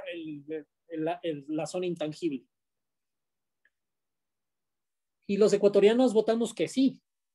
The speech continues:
durante el gobierno de Moreno. Ustedes, amigos, pueden votar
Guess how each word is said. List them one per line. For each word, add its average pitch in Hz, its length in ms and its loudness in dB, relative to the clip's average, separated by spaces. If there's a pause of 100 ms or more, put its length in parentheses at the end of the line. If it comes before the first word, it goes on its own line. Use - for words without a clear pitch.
(240)
durante 147 340 -2
el 139 60 -2
gobierno 143 340 -2
de 139 100 -4
Moreno. 135 420 -6 (3750)
Ustedes, 277 480 6
amigos, 220 400 4
pueden 226 340 4
votar 185 500 -2